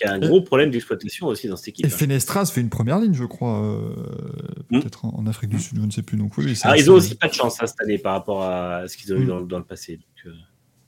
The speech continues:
Speaker 3: Ouais, Fenestras, en plus, s'est fait harponner, là, euh,
Speaker 2: Oui,
Speaker 3: dès
Speaker 2: en
Speaker 3: le,
Speaker 2: Afrique du
Speaker 3: le,
Speaker 2: Sud.
Speaker 3: le troisième virage, là, l'épingle.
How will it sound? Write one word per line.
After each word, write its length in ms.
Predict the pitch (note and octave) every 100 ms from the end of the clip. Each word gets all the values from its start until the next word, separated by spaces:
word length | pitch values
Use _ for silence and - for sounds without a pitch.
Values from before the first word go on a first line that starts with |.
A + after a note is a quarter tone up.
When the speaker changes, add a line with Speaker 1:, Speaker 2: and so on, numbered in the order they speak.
| _ _ _ _ _ _ - -
Speaker 3:
Ouais, 100 | G#2+
Fenestras, 500 | G2+ A2 A2 - C3 A#2
en 40 |
plus, 120 | G2+
s'est 140 | A#2 G2
fait 120 | A#2
harponner, 580 | G#2 - B2 A2+ B2 A#2
là, 220 | A2 A2+
euh, 400 | G#2 G2 F#2 F2+ F#2 - -
Speaker 2:
Oui, 180 | C#3+ G#2+ -
Speaker 3:
dès 180 | G#2+ A#2
Speaker 2:
en 20 |
Speaker 3:
le, 60 |
Speaker 2:
Afrique 180 | A2 G2+
du 60 | A2+
Speaker 3:
le, 40 |
Speaker 2:
Sud. 80 | G#2+
Speaker 3:
le 120 | G#2+ A2
troisième 420 | - A2+ G#2 A2
virage, 400 | G2+ G#2 C3+ B2
là, 160 | A#2+ A#2+
l'épingle. 580 | G2+ G#2 C3 C#3+ C#3+